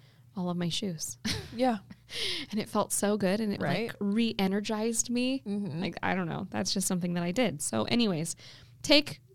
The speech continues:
Speaker 1: what we're saying and, you know, kind of implement your own things and what works for you. And again, it changes for me a lot because of my kids. <laughs>
Speaker 2: Yeah.
Speaker 1: Um,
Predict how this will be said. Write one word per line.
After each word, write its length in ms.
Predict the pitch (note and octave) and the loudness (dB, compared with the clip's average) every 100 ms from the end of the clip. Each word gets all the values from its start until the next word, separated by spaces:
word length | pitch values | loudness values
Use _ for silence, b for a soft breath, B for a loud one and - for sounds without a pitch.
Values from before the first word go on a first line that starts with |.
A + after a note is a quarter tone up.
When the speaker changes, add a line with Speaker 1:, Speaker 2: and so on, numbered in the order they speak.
| - | -2
Speaker 1:
what 140 | A3 | 2
we're 120 | F#3 | 4
saying 420 | G3 F#3+ E3+ E3+ | 4 4 4 2
and, 220 | E3+ E3+ F#3 | 2 -2 -2
you 120 | G3+ | 0
know, 100 | F#3+ | 2
kind 200 | F#3 A3+ | 2 2
of 60 | G3+ | 2
implement 380 | F#3 F#3 F3+ | 2 2 0
your 120 | E3+ F3 | 0 2
own 160 | E3+ | 2
things 320 | E3+ E3+ F#3+ | 0 0 0
and 140 | F#3 E3+ | 0 0
what 140 | F3 | -2
works 260 | E3+ E3 - | -2 -2 -2
for 140 | F3 | -2
you. 180 | E3 F3 F3+ F#3 | 0 0 0 -2
And 120 | F3 | -4
again, 180 | E3+ F3+ | -4 -4
it 100 | F#3 | -4
changes 440 | - F#3+ G3 F3 | -2 0 2 0
for 120 | - | -2
me 360 | E3 E3+ F3+ F3 - | -2 0 0 -2 -4
a 80 | E3+ | -2
lot 540 | D#3+ D#3+ D#3 D3+ - - - | -2 -2 -4 -4 -4 -8 -12
because 560 | F3+ - D#3+ - - - b b b - | -10 -6 -6 -6 -8 -10 b b b -8
of 80 | |
my 160 | D3+ D3 | -4 -4
kids. 400 | D3 - - - G#3 - | -6 -8 -8 -8 -8 -10
<laughs> 120 | - | -6
Speaker 2:
Yeah. 340 | A3 F3+ - A#3+ B B B B | 2 2 2 -4 B B B B
Speaker 1:
Um, 540 | G#3+ G3+ F#3+ F#3+ F3+ | 2 4 4 2 0